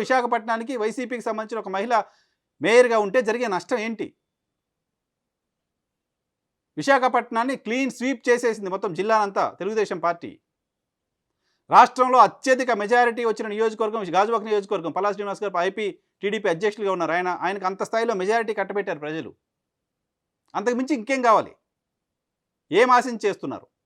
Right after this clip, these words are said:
ఇవన్నీ చేస్తున్నారు కాబట్టి ఈ దేశంలో చాలా చోట్ల మేయర్ల మార్పు, అవిశ్వాస తీర్మానాలు, ప్రభుత్వాల మార్పు ఇవన్నీ జరిగినప్పటికీ వాటన్నింటికంటే కూడా ఎక్కువ విధ్వంసంగా విశాఖపట్నంలో జరిగిన దాన్ని చూడాలి ఖచ్చితంగా. రేపొద్దున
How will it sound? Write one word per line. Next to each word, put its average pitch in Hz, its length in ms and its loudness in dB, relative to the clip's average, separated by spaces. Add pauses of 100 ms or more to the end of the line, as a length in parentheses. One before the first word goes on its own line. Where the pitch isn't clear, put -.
(920)
ఇవన్నీ 202 260 0 (100)
చేస్తున్నారు 208 460 0
కాబట్టి 147 460 -2 (460)
ఈ 139 60 -8
దేశంలో 196 420 -2
చాలా 185 240 4
చోట్ల 190 240 -2
మేయర్ల 185 240 -2
మార్పు, 180 340 -2 (580)
అవిశ్వాస 180 440 0
తీర్మానాలు, 180 720 -4 (500)
ప్రభుత్వాల 180 420 2
మార్పు 175 280 0
ఇవన్నీ 180 280 -4
జరిగినప్పటికీ 175 600 -4 (340)
వాటన్నింటికంటే 214 1000 -2
కూడా 196 260 -2 (340)
ఎక్కువ 190 440 -2
విధ్వంసంగా 175 800 -2
విశాఖపట్నంలో 175 840 -4
జరిగిన 151 260 -6
దాన్ని 147 320 -6 (340)
చూడాలి 180 300 0
ఖచ్చితంగా. - 420 -14 (1300)
రేపొద్దున 202 460 2